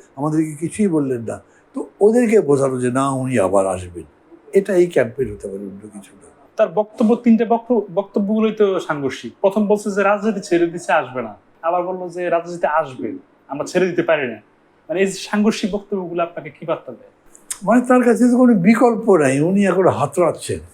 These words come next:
Speaker 1: হাতড়াতে গিয়ে উল্টাপাল্টা কথা বলছেন, এগুলো এর চেয়ে বেশি কোনো গুরুত্ব বহন করে না। আওয়ামী লীগ বা আওয়ামী লীগের সরকার খুবই অপমানজনকভাবে পদত্যাগ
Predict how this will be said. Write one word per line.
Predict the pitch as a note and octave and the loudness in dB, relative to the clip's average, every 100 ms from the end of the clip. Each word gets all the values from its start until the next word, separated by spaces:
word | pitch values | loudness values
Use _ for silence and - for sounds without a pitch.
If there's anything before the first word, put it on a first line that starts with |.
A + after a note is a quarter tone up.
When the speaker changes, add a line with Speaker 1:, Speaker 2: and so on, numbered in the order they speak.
| _ _ | _ _
Speaker 1:
হাতড়াতে | - G#3 A#3+ A#3 A3+ | 0 2 2 2 4
গিয়ে | G3 | 6
উল্টাপাল্টা | F#3+ D#3 C#3 G#2+ G2+ | 4 4 2 0 -2
কথা | G2+ F#2+ G2+ | -8 -10 -12
বলছেন, | E2+ D#2 G#2+ C3+ | -12 -14 -12 -8
এগুলো | D#3+ E3+ E3+ - - - | -4 -2 -2 -6 -20 0
এর | F#3 F3+ | 0 4
চেয়ে | F3 | 4
বেশি | D3 C3+ | 4 2
কোনো | D3 C#3 | 0 -2
গুরুত্ব | C3 B2 A2 G#2 | -2 -4 -6 -10
বহন | F#2 G#2 F2+ | -10 -12 -14
করে | E2 | -18
না। | E2+ - _ _ _ _ _ _ _ _ _ | -18 -20 _ _ _ _ _ _ _ _ _
আওয়ামী | - C#3 D#3+ E3+ F3+ | 2 4 4 2 0
লীগ | F3 F#3+ F3+ | 2 0 2
বা | D3+ | 2
আওয়ামী | D3+ D3+ D#3 | 2 0 -2
লীগের | D#3+ | -2
সরকার | D3+ - C3+ C3+ - C#3 C#3+ D3+ - _ _ _ _ | -4 -4 -2 -2 0 2 2 -2 -12 _ _ _ _
খুবই | - G3+ F#3 G#3+ - | -2 0 4 2 2
অপমানজনকভাবে | C3+ C#3+ D3 E3+ F#3 F3+ E3 E3 E3 C3+ F#2 A2+ A#2 C#3+ D#3 E3+ - _ _ _ _ - | -4 -2 0 0 0 -2 -4 -4 -6 -8 -6 -6 -4 -2 -2 -4 -8 _ _ _ _ -2
পদত্যাগ | B2 C3 C3 - D3 | 0 2 0 0 0